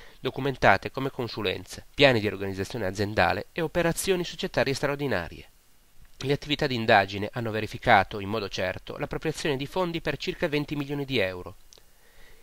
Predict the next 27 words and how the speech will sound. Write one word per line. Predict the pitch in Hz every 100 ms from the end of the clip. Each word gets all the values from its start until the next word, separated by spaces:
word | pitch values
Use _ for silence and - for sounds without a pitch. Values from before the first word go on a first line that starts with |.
| - -
E | 127
Tributi | - 120 151 139
Italia, | 120 135 104 101 101
a | -
fronte | - 127 143
delle | 104 104
numerose | 107 120 151 127
denunce | 120 151 139 117
presentate | 104 101 101 139 131
dai | 104 104
comuni | 110 120 123 98
vittima | 107 123 113 98
delle | 95 95
appropriazioni, | 98 95 101 - 110 95 104 -
è | 151
entrata | 151 165 160
in |
stato | 143 151
di | 135
insolvenza, | 110 123 113 98 92 - -
venendo | 165 160 143
dichiarata | 131 - 139 113
fallita | 107 156 123 104 104
dal | 127
Tribunale | 131 143 127 120 123
di | 123
Roma. | 95 85